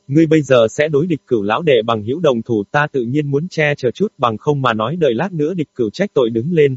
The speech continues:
nói không chừng không hề cùng ta nói chuyện làm ăn." Hạng Kham Trần sớm đã khôi phục bình tĩnh, ha ha cười cười nhàn nhạt nói ra, "Hy vọng Lộc đạo hữu sinh ý thịnh vượng, may mắn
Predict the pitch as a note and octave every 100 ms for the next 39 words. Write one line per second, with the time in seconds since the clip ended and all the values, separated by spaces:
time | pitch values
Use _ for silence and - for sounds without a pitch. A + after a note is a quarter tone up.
0 | - B2 A#2+ F3 F3 D3+ C#3+ A2+ - D3
1 | C3 B2 - A2+ G#2 C#3+ C#3 B2 E3 -
2 | A#2 G2+ G2 G#2+ C3 B2 _ _ _ _
3 | _ _ _ _ _ _ _ _ _ -
4 | C3 A#2 E3+ F3 - C3+ A2 B2 C3+ F#3
5 | D#3+ - D#3+ D3 C3 B2 A#2+ G#2+ A#2+ F3
6 | - - D#3+ D3 D#3 - B2 - A#2+ A2
7 | A2+ G#2+ A#2 A2+ A#2 E3 D#3 C#3 C3 -
8 | D#3 B2+ A2+ A#2 A#2 A2+ A2 B2 F3+ -
9 | D#3 C3+ D#3+ E3+ B2 G#2+ A#2 G#2 - B2+
10 | D#3+ C#3 C#3